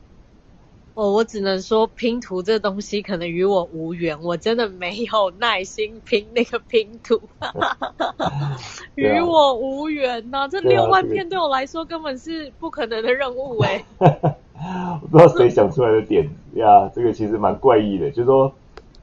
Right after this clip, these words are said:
Speaker 2: 这个喜欢拼图，其实喜欢拼图也应该也不会这么多，这个六万片不知道拼，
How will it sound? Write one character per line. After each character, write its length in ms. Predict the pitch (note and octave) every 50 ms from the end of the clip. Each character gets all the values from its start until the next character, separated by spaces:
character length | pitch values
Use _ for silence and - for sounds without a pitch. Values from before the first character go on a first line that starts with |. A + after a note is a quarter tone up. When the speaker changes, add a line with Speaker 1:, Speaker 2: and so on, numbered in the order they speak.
| - -
Speaker 2:
这 80 | C#3+
个 420 | B2 B2+ A#2+ A2+ G#2+ G#2 G2+ G2+ G2+
喜 220 | - - - G#2+
欢 180 | A2+ C3+ C#3+ C#3+
拼 120 | D3 D3 C#3+ C3+
图， 160 | A#2 G#2 G2
其 120 | - D3 D#3
实 80 | D#3 D3+
喜 120 | - B2+
欢 160 | G#2 G#2 G#2+
拼 160 | - C3 B2+
图 140 | B2 A#2+ G#2
也 100 | F#2 E2+ D#2+ - -
应 100 | A#2+ B2
该 140 | C#3 C#3+ D3
也 80 | C3+
不 220 | F#2 - G2 G#2 -
会 160 | B2+ A#2 A2
这 80 | A#2+ A2
么 100 | G#2 G#2
多， 400 | G2+ G#2 G2+ G2+ G#2 G#2+ G#2+ G2+
这 160 | - A2+ G2+
个 320 | G2+ G2+ F#2+ F2+ F2+ E2+ D2+ - - - - - - G2+
六 100 | C3 C3
万 140 | A#2+ A#2+ A#2
片 100 | A#2+ A2+
不 80 | G#2+ A2
知 80 | A2+
道 60 | A2
拼， 180 | G#2+ - -